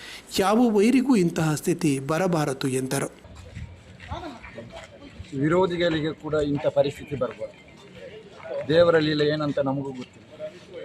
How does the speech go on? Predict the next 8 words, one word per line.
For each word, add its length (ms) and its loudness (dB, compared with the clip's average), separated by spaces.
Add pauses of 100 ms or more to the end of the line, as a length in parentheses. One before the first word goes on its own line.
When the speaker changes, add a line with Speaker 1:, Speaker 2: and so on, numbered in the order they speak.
(160)
Speaker 2:
ಪ್ರಕೃತಿ 400 -4
ವಿಕೋ-, 380 -2
ವಿಕೋಪದಿಂದ 580 -4 (840)
ಅಷ್ಟು 340 -2
ದೊಡ್ಡ 260 6
ಪರ್ವತ 540 4
ಕೆಳಗೆ 320 2
ಬಿದ್ದು 500 -4